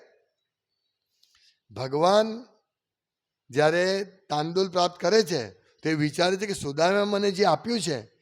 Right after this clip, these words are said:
એની સામે તો હું સુદામાને કશું આપી શકું એમ નથી. એટલે ભગવાન શરમથી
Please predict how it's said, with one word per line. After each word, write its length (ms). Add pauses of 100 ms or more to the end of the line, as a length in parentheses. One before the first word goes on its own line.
(240)
એની 220
સામે 380
તો 180
હું 540 (240)
સુદામાને 420
કશું 340
આપી 180
શકું 280
એમ 80
નથી. 360 (560)
એટલે 160
ભગવાન 460
શરમથી 840